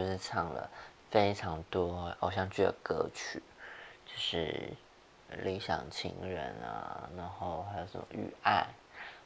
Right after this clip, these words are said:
哦，天哪，好好听，听到不行，就想，哇，这我也要唱，就是失控。对，然后就在后面跟大家聊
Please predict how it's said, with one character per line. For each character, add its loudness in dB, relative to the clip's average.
哦， 4
天 6
哪， 6
好 10
好 12
听， 2
听 0
到 12
不 4
行， 2
就 2
想， 2
哇， 10
这 10
我 12
也 8
要 12
唱， 12
就 6
是 8
失 4
控。 10
对， 12
然 6
后 8
就 4
在 12
后 8
面 0
跟 4
大 0
家 4
聊 4